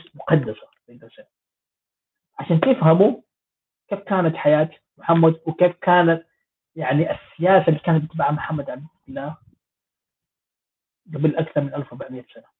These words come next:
وكيف كان يتعامل مع الناس. طبعا، أنا ما أقول إنه كله مية في المية خطأ أو كله مية في المية قمع،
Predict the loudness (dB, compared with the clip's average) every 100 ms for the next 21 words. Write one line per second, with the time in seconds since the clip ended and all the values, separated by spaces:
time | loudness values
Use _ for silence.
0 | _ -6 -2 2 4 4 4 2 2 0
1 | -4 -2 0 -2 -6 _ _ _ _ _
2 | _ _ _ _ _ _ _ _ _ _
3 | _ _ _ -4 4 6 8 8 8 8
4 | 8 8 8 6 6 6 4 4 2 0
5 | -8 -6 -6 -8 -8 -10 -10 _ _ _
6 | _ -10 -2 2 6 6 8 8 6 4
7 | 4 2 0 0 0